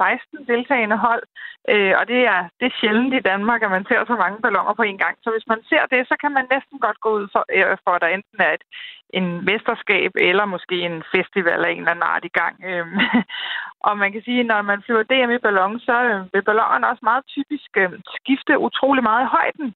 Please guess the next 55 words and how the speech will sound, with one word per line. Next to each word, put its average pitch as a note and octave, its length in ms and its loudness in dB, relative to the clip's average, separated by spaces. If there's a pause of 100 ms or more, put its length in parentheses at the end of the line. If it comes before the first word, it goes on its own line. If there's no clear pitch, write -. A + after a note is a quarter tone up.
De A3+ 120 -2
vil G#3+ 80 -2
gå G3+ 100 2
meget F#3 300 2
lavt G#3 340 0
og G#3+ 100 0
krybe A3+ 400 -2
helt G#3+ 180 0
ned, - 200 2
ned G3 200 0
langs - 300 -6
jorden, C4 320 2
og A3+ 120 -2
de G#3+ 60 -6
vil G#3 200 0
gå G3 60 2
meget G3 280 0 (100)
højt. - 240 -2 (600)
Øh, G#3 180 4
og G#3+ 120 0
det C4+ 60 -6
er C4+ 140 -8
fordi, D4 200 -6 (160)
de C#4 100 2 (280)
søger C4+ 360 4
efter A#3+ 180 -4
nogle A#3+ 240 -4
forskellige B3+ 460 0 (100)
vinde, C#4+ 220 0 (280)
og A3 60 0 (160)
det A#3+ 80 -6
er B3 180 -12
de A#3+ 140 -2 (360)
forskellige C4 460 0
vinde A#3+ 260 4
i C4 120 -4
forskellige A3+ 500 0
højder, A3+ 380 0
som A#3 80 -2
man G#3 180 -2
ligesom A3 280 -4
kan B3 140 0 (100)
styre C#4+ 400 2
efter. F3+ 180 -6 (120)
Altså, G3+ 140 0
man A#3 160 -4
kan B3+ 120 0
ikke - 220 -6
styre C#4+ 220 2
en C4+ 120 -2
ballon G3 340 0
til - 120 -4
højre F#3 400 2
og F#3 60 -8
venstre. F3+ 400 -4